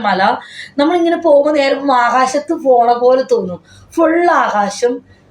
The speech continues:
രണ്ട് സൈഡും മല. ആ ചേച്ചി, എ, നല്ല രസം കാണാൻ. എന്നിട്ട് കുറേ കഴിഞ്ഞ് കഴിഞ്ഞപ്പോ ഫൊർ-, കൊർഫുക്കാൻ അങ്ങനെ നമുക്ക് മലയൊക്കെ കഴിഞ്ഞു ഒരു സ്ഥലത്തെത്തി.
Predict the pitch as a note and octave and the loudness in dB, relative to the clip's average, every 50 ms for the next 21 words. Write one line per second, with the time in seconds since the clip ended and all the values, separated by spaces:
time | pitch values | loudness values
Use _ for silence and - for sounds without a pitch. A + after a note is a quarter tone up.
0 | - A#3 A#3 B3 C#4 C#4+ E4 - - C4 G#3 G3+ G3 G3+ G#3 G#3+ G#3 F3+ D3+ C#3+ | -6 -4 -2 0 0 0 0 0 -2 -2 -2 -2 -4 -4 -6 -4 -4 -4 -6 -6
1 | C#3 - - - - _ _ _ _ _ _ _ _ _ _ _ _ _ _ _ | -10 -12 -14 -16 -20 _ _ _ _ _ _ _ _ _ _ _ _ _ _ _
2 | _ _ _ _ _ _ _ _ - B3 C#4+ D#4+ F4+ F4+ F4+ F4+ E4 D4+ D#4+ - | _ _ _ _ _ _ _ _ -4 -2 2 2 2 4 2 2 2 0 0 0
3 | E4+ E4+ E4+ F4 F4+ F4 - - - - - - - C#4+ D4 D4 D4 D4+ D#4 D#4+ | 2 2 4 2 2 0 -2 -6 -14 -14 -12 -4 -2 -2 0 2 2 2 2 2
4 | E4 E4+ F4+ F#4+ G4 G#4+ G#4+ A#4+ A#4+ A4+ F#4 E4 D4 D#4 - E4+ E4+ D4+ D4+ D4+ | 2 4 4 4 2 2 2 0 0 2 2 2 0 -2 -2 -2 -2 -2 0 0
5 | C4 A3+ G3+ F#3 - - - - - - - - C#4 E4 F4 F#4 G4+ F#4+ G4 F#4+ | 0 0 -2 -4 -8 -12 -20 -20 -20 -18 -10 -2 -2 0 2 2 0 0 2 2
6 | F4 E4+ E4+ F4+ F4 F4+ F#4 E4+ D#4+ D#4+ D#4 D#4+ D#4+ D#4 D4+ D4 C#4+ C#4 - - | 2 2 2 0 0 2 2 2 2 2 0 0 0 0 0 0 0 -2 0 0
7 | D4 D4 C#4+ - - D4 C#4 C4 - - - _ _ _ - - C4+ C4 C4+ - | 0 0 0 0 0 0 0 0 0 -6 -14 _ _ _ -2 -2 -2 -2 -2 -6
8 | - C#4+ B3+ _ - C4+ B3 A#3 G#3 G3 - - A#3 C4 C#4+ D#4 D4+ D4+ D4 D#4+ | -14 -20 -18 _ -2 -2 0 0 -2 -4 -6 -6 -4 -2 0 0 0 0 -2 -2
9 | D#4 D4+ C4+ A#3 A#3 C#4+ C#4+ C#4+ C#4+ C#4 C#4 B3+ A#3+ A#3 A#3+ C4 C#4+ D#4+ _ - | 0 0 0 2 0 0 0 0 -2 -2 -2 -2 -2 -2 -4 -6 -8 -8 _ -20
10 | - - - - - - - - F4 F4+ - - E4 C#4+ B3+ A#3+ B3 - B3+ G#3 | -20 -20 -20 -20 -20 -16 -6 -2 -2 -2 0 0 0 0 0 -2 -4 -4 -6 -6
11 | - - - - F#3 | -6 -8 -12 -16 -16